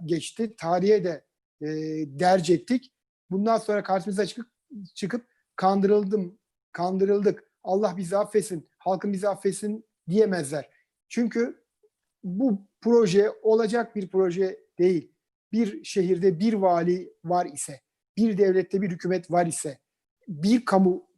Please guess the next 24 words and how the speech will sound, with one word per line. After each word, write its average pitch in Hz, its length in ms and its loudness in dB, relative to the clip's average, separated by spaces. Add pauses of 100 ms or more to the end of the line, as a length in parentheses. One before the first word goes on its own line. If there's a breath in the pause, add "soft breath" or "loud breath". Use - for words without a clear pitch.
kurumu 175 540 2 (280)
var 185 160 4
ise 170 240 0
bir 170 140 -6
konuda 196 460 -2 (600)
barolarda 170 640 2
kamu 196 240 -2
kurumudur 226 440 -2 (260)
ve 240 120 -2
bir 277 180 4
tane 175 280 0
olur. 135 220 -14 (420)
Bunu 226 220 2
bölerseniz 214 640 2 (140)
siz 214 220 -10
devleti 214 400 0
bölmeye 220 280 0
ilk 214 100 -10
adım 214 160 2
atmış 202 300 -6
olursunuz. 151 360 -10 (180)
Ha, 196 160 0
bunun 233 200 2
sonucu 220 540 0